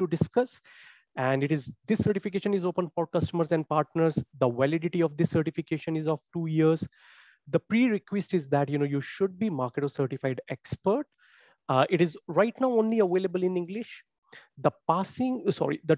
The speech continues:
total questions which are going to get asked is fifty. Um, most of the questions will be multiple choice question followed by a case study. Uh, so just one thing which I want to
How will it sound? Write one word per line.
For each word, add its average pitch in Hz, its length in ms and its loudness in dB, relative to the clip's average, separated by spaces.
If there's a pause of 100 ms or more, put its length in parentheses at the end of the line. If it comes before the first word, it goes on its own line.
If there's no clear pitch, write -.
total 226 260 2
questions 170 460 -2
which 170 120 -4
are 165 80 2
going 156 180 -2
to 160 80 -2
get 143 240 0
asked 165 300 0
is 160 120 2 (140)
fifty. 269 420 -4 (600)
Um, 139 320 6
most 147 300 2
of 202 100 -4
the 208 80 -2
questions - 440 -2
will 160 140 -2
be 147 100 0
multiple 143 440 0
choice 160 340 -2
question 170 500 0 (400)
followed 202 360 2
by 147 280 4
a 160 140 -6
case 143 240 0
study. 151 460 -2 (480)
Uh, 151 120 2 (100)
so 190 120 4 (140)
just 233 400 4
one 165 260 0
thing 220 140 0
which 180 160 2
I 170 60 4
want 160 260 2
to 175 200 4